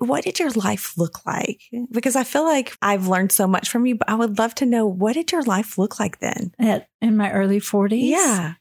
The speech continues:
Speaker 2: I was empty nest, which is crazy to think
Speaker 1: Yeah.
Speaker 2: about. So I, I had my children in, in a clump. Um,
Speaker 1: Hmm.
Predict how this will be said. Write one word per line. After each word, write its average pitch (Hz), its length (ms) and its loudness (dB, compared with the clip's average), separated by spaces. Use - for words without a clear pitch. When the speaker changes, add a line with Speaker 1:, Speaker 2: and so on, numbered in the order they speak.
Speaker 2:
I 214 100 2
was 226 220 2
empty 233 300 2
nest, 185 580 2
which 214 220 0
is 190 120 2
crazy 196 720 0
to 214 120 0
think 208 240 0
Speaker 1:
Yeah. - 140 0
Speaker 2:
about. 180 420 2
So 185 760 4
I, 202 100 -4
I 208 100 4
had 220 280 2
my 240 140 4
children 202 880 4
in, 185 480 4
in 185 160 4
a 190 80 2
clump. 185 480 2
Um, 196 480 4
Speaker 1:
Hmm. 208 120 0